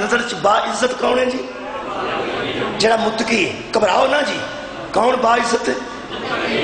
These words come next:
जेड़ा मुत्तकी। अब कोई बच्चे पे बीस बीस साल तक घबराते हैं कि मेरी अजे बीस साल उम्र है तो मैं हुणे ही मुत्तकी हो जा। जाऊ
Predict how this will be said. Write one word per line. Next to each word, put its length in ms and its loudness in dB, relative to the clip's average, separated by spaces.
जेड़ा 180 4
मुत्तकी। 760 0
अब 100 4
कोई 100 2
बच्चे 360 2
पे 240 2
बीस 180 0
बीस 140 2
साल 240 4
तक 160 -2
घबराते 340 0
हैं 200 -6
कि 80 2
मेरी 280 2
अजे 160 4
बीस 300 0
साल 160 2
उम्र 220 0
है 60 2
तो 120 0
मैं 120 0
हुणे 220 0
ही 60 4
मुत्तकी 360 2
हो 120 4
जा। 100 0
जाऊ - -4